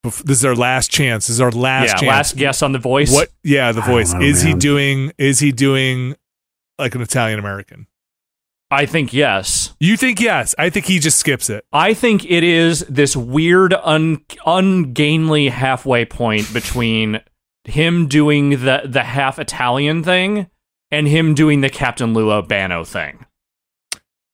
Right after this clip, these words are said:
Speaker 1: Okay, so maybe he just does a New York accent.
Speaker 2: It's like a New York Italian, hey, you know, but, like,
Speaker 1: Uh,
Speaker 2: with a little bit
Speaker 1: oh.
Speaker 2: more of the up and down of the, of the, uh, actual Italian accent.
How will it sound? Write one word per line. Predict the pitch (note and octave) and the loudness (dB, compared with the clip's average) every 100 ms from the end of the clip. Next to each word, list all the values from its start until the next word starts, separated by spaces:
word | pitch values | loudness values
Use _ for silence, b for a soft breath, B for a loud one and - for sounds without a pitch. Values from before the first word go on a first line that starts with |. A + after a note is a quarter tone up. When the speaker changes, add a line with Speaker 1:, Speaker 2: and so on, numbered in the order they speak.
| _ E3+ | _ -2
Speaker 1:
Okay, | - B2+ | 0 -2
so | A2 D#3+ | 0 0
maybe | F#3 | 2
he | E3+ | 0
just | E3 | 0
does | F3 C#3+ | 0 -2
a | |
New | C3 C3 | -2 0
York | B2+ A#2 G#2+ G#2 | 2 2 2 -2
accent. | F#2 - - B2+ | -8 -8 -6 -4
Speaker 2:
It's | F3+ | 0
like | A3 | 0
a | G3+ | 2
New | F#3+ G3+ | 4 4
York | G#3 G#3 F#3 | 4 2 0
Italian, | - E3+ D3 B2 A#2+ D3 | 0 2 2 2 2 2
hey, | G3+ D#3+ D3 B2 A2+ | 2 4 4 2 2
you | A2 C3+ | 0 0
know, | D3 | 2
but, | E3 | 2
like, | B2+ D#3 | 2 2
Speaker 1:
Uh, | F3+ | 2
Speaker 2:
with | F#3+ | 4
a | |
little | F3+ - F#3+ | 6 6 6
bit | F3+ F3+ | 4 2
Speaker 1:
oh. | |
Speaker 2:
more | E3 F3+ E3+ | 4 4 4
of | C3 | 2
the | E3 | 0
up | F3 F3 | 0 0
and | D3+ | 2
down | D#3 D#3 D3 B2+ A#2+ | 2 4 4 4 2
of | A2+ A#2 | 0 0
the, | A#2+ A2 A2 C3 | 2 4 2 2
of | B2+ A#2 | -2 0
the, | B2+ C3+ | 0 2
uh, | |
actual | C#3+ C#3 - C#3 | 0 0 0 0
Italian | A#2+ C3+ A#2 A2+ | 0 0 2 2
accent. | G2+ G2+ - E2+ | 0 -2 -6 -6